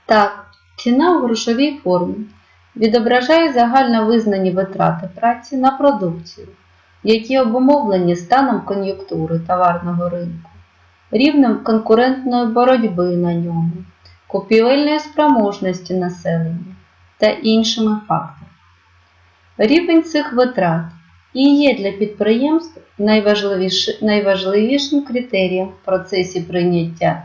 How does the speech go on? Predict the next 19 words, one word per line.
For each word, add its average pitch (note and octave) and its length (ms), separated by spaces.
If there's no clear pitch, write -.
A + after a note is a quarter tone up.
тих B3+ 220
чи - 140
інших F#3 580
управлінських E3+ 840
рішень. D#3 340
І A3+ 120
хоча C#4 400
внаслідок D4+ 600
об'єктивних B3+ 880
причин F#3 560
ціни G3+ 560
відхиляються G3+ 1000
в - 140
той B3 200
чи A#3+ 200
інший A#3 540
бік A3+ 280
від A3+ 200
вартості, G#3+ 640